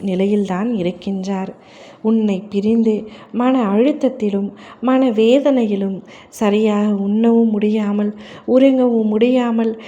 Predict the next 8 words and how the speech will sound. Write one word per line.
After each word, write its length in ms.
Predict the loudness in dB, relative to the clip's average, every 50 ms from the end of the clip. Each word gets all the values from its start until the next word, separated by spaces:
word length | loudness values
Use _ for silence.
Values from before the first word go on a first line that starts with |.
| -20 -12 -6
நித்தமும் 580 | -4 -4 -4 -4 -2 0 2 2 2 0 0 -2 -2
தவித்து 360 | -2 -2 -2 -2 -4 -4 -6
கொண்டிருக்கின்றார். 1000 | -4 -4 -4 -2 0 0 0 0 -2 -4 -6 -8 -6 -6 -4 -4 -4 -4 -6 -6 -8 -12 -20 -20 -20 _ -20 -20 -20 _ -20 _ _
அவரால் 460 | -4 -2 0 2 2 2 2 0 0
நீ 180 | 0 0 0 2
இல்லாமல் 600 | 2 2 2 2 0 0 0 0 0 -2 -2 0
இருக்க 360 | 0 0 0 0 -2 -2 -2
முடியவில்லை. 800 | -2 0 0 0 0 0 0 0 0 -2 -2 -2 -2 -2 -2 -2